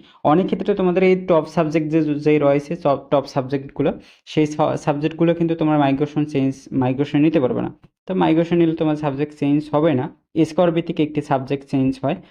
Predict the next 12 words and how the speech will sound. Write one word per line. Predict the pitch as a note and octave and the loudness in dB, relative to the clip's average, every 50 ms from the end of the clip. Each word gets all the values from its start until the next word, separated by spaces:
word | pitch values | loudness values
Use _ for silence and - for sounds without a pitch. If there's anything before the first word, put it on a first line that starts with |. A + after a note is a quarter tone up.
| _ _ _ - | _ _ _ 0
তোমাদের | D3+ D#3+ E3+ F#3+ G3 G3 - - D3 D3 D3 | 2 2 2 2 0 -2 -2 0 0 2 2
স্কোর, | D3 D3 - F3+ F3+ F#3 | 0 0 2 2 4 4
আহ, | F#3 - D#3+ D#3+ D#3+ D#3 D#3 | 2 2 2 2 2 2 0
যদি | D#3 E3+ D#3+ F3 | -2 -2 -2 -2
ঠিক | D#3+ - - E3+ E3+ E3+ | -2 -2 -2 -2 -2 0
থাকে | E3 F3 F#3 F3+ | -2 -2 -2 0
তাহলে | E3 C3+ C3 C3+ | 0 0 0 -2
তোমরা | C3 C3+ B2+ B2+ C3 | -2 -4 -4 -6 -4
সাবজেক্ট | - - C3 B2 A#2+ C#3 D#3+ D3+ - - C3 | -4 -2 -2 -2 -2 -4 -6 -6 -4 -4 -2
মাইগ্রেশন | B2+ B2 B2 A#2+ B2+ B2+ - C3+ | 0 0 0 -2 -4 -4 0 2
নিতে | C3+ D3 D3 D3+ | 2 2 2 2
পারবে। | B2 A#2 A#2 A#2 | 0 0 -2 -4